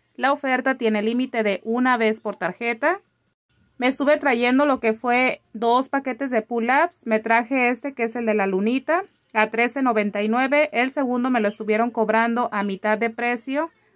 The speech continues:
a siete dólares. Y para estos pañales estuve usando los cupones digitales que les mostré.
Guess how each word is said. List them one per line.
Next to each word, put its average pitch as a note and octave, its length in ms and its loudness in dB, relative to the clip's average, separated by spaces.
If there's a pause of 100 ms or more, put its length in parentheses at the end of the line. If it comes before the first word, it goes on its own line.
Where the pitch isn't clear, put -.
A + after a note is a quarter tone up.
(120)
a G#3+ 160 2
siete A3+ 440 -2
dólares. G3 640 -2 (560)
Y C4+ 140 0
para D#4+ 240 4
estos C#4 260 -2
pañales C4 560 2
estuve A#3+ 380 -2
usando C4+ 320 2
los B3+ 160 0
cupones A#3 420 0
digitales A3+ 560 0
que A#3 100 -2
les G3+ 160 2
mostré. A#3+ 540 -2